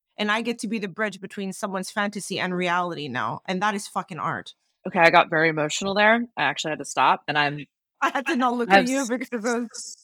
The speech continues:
Speaker 2: so much to fucking say about it. And I, I mean, I've pedestalized art my whole life.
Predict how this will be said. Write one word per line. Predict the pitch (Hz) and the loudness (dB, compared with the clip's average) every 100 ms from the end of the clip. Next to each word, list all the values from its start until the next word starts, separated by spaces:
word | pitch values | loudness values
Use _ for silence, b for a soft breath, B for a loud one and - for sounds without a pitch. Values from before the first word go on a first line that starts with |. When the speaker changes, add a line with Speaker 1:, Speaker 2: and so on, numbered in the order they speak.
| - - | -8 4
Speaker 2:
so | 196 185 180 180 175 175 170 - | 6 6 4 2 0 -2 -4 -4
much | 170 170 - - | -4 -2 -4 -8
to | 185 | -4
fucking | 175 - 165 | -4 -4 -10
say | 165 170 156 | -6 -4 -2
about | 156 143 143 | 2 2 2
it. | - | -2
And | 170 - | -2 6
I, | 208 208 | 8 6
I | 180 | 4
mean, | 180 | 0
I've | 165 185 - | 4 4 2
pedestalized | 208 180 - - 165 160 156 | 0 0 -2 -2 0 0 0
art | 151 147 147 - _ _ _ _ _ - | 0 2 0 -6 _ _ _ _ _ -4
my | 180 | -4
whole | 170 180 160 | -2 -2 2
life. | 156 151 | 2 2